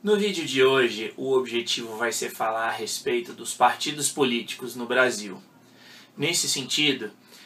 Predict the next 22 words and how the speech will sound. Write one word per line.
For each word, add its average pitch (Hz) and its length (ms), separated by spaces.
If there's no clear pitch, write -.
esse 131 240
vídeo 139 400
ele 131 80
vai 135 140
ser 143 180
dividido 135 440
em 139 140
duas 165 340
partes. - 760
Na 196 160
primeira 185 380
parte, - 580
eu 139 160
vou 151 100
enfatizar 143 720
os 139 120
aspectos 135 600
jurídicos 139 760
de 123 80
um 123 60
partido 120 520
político, 139 640